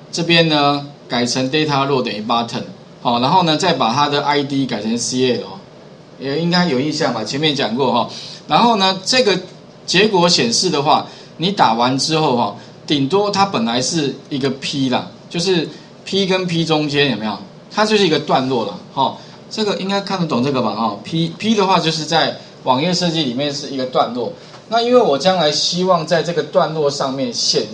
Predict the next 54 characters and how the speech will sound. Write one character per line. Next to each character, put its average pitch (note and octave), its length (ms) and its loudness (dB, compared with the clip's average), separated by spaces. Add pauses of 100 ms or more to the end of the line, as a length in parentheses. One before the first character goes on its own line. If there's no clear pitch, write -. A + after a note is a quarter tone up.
(180)
就 G#3 100 0
是 G3+ 260 -2 (200)
可 A3+ 100 4
以 G#3 100 6
存 D#3+ 300 -2
取、 - 200 -8 (440)
可 G#3 60 6
以 A3+ 140 6
改 A2+ 240 2
变 F3 240 2
这 F3 100 -2
个 D3 100 0
段 D3 280 2
落 D3 160 0
里 A2+ 120 -6
面 C3+ 300 -4
的 B2+ 100 0
文 A2 240 -4
字， C#3+ 200 -8
本 C3 120 -2
来 C#3+ 100 0
是 F#3+ 120 -2
结 D3+ 180 -2
果 D3+ 160 0
显 A2+ 240 -4
示， A#2+ 260 -8 (340)
那 A3 140 2
我 D#3+ 120 4
要 F#3+ 140 6
把 C3+ 200 0
它 D#3 80 2
改 A#2 220 -2
成 A2+ 240 -8
及 C3 240 -6
格 B2 240 -4
或 C#3+ 180 -2
不 C3+ 140 -8
及 G#2+ 160 -12 (100)
格， F#2+ 100 -12 (460)
所 A3 180 2
以 G3 60 2
哈， D3 160 4
我 B2+ 200 0
需 F#3 220 -4
要 F#3 160 6 (180)
把 A2 260 2
这 F#3+ 180 0
个 D3+ 320 2 (220)
P F3 260 -2
怎 C#3 100 -2
么 A#2 80 -4
样 A#2+ 200 0 (420)
改 C3+ 240 4
成 C#3+ 420 -2